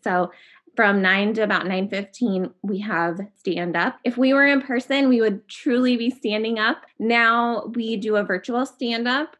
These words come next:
and go through the day, what's on the list for the day. So I have all of my core editors, so my home, food, holidays, garden editor, my social editor,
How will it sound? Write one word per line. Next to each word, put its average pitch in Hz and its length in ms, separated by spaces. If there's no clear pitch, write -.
and 196 720
go 214 220
through 214 360
the 202 140
day, 185 360
what's 202 380
on 233 160
the 240 80
list 202 320
for 214 100
the 214 120
day. 196 400
So 196 400
I 208 120
have 185 420
all 220 220
of 233 100
my 233 180
core 208 380
editors, 196 640
so 185 140
my 170 140
home, 220 720
food, 214 640
holidays, 196 1000
garden 208 460
editor, 190 560
my 180 140
social 226 580
editor, 196 720